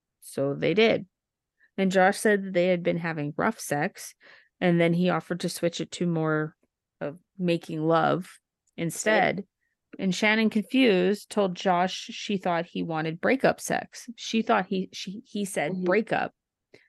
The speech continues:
Speaker 1: but
Speaker 2: Right.
Speaker 1: he had said makeup. So they're thinking two totally different things, right?
Speaker 2: Right, and she's getting mad.
Speaker 1: Yeah. So
Speaker 2: Mm-hmm.
Speaker 1: she got angry, and then they got into an argument, um,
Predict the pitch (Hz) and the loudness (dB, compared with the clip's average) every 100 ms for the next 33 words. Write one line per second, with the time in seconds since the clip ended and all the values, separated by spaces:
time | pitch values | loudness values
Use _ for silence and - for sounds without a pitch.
0 | - 180 170 190 175 - 170 165 - 156 | -4 2 4 2 0 0 0 -2 -8 -4
1 | 175 202 - - - - 160 185 170 _ | -2 -2 -4 -8 -8 -6 0 0 0 _
2 | _ _ _ 196 180 - - - 311 285 | _ _ _ -4 -4 -8 -4 4 6 6
3 | 247 240 226 196 190 170 175 - - - | 4 6 4 0 -4 -6 -6 -8 -8 -16
4 | - - - - - 330 131 - 156 - | -14 -12 -10 -12 -12 -12 -10 -10 -10 -10
5 | 139 151 139 135 127 123 131 - _ _ | -6 -2 -2 -2 -6 -6 -6 -8 _ _
6 | _ - 196 - - - - - _ - | _ -2 0 0 -4 -16 -20 -20 _ -2
7 | 214 196 175 - - 220 233 226 - 190 | 0 2 -2 -4 -8 -2 2 2 2 -2
8 | 190 180 170 165 - - - 170 165 170 | -2 -2 0 0 -2 -4 -2 0 2 2
9 | 160 160 165 170 175 _ - 160 160 - | 2 2 0 -2 -8 _ -4 0 0 -2
10 | - 190 160 151 135 135 233 - - _ | -4 -2 -2 -4 -4 -2 -2 -4 -10 _
11 | _ _ _ _ _ _ - - - - | _ _ _ _ _ _ -20 -20 -8 0
12 | 185 170 165 165 175 | 2 2 0 -4 -8